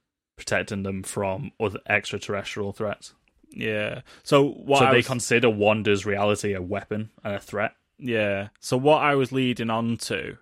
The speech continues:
Speaker 2: is that the whole thing of someone saying, "What did they do to you, Wanda?"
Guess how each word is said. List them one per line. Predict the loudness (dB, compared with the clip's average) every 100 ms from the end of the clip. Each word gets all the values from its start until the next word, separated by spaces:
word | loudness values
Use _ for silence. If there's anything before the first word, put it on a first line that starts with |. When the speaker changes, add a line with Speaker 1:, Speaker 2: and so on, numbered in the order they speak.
| _
Speaker 2:
is | -2 0 0 -2 -6 -6
that | -2 0 2 -2 -6 _ _
the | -2 0
whole | 4 4 2 0 -6 -14
thing | _ -6 -4
of | -6
someone | -6 -6 -4 -6
saying, | -6 -4 -2 -4 -6 -10 -18 _
"What | -6 -4
did | -6
they | -4
do | -2 -4
to | -2 -2
you, | 0
Wanda?" | 0 -2 -4 -6 -8 -10